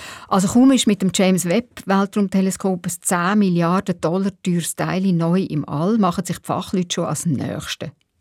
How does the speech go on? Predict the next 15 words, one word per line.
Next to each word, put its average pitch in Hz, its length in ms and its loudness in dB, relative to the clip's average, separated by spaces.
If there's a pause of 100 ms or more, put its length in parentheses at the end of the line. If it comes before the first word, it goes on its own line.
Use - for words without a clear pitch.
teure 139 400 -4 (180)
Teile. - 400 -6 (440)
Obwohl 185 260 2
das - 160 -2
James 190 300 2
Webb 180 220 0
Teleskop 175 520 -2
ja 175 80 0
unter 175 400 4
anderem 165 260 0
eben 165 160 -4
gerade 165 240 -2
die 220 40 4
Aufgabe 175 500 -2
hat, 285 320 -2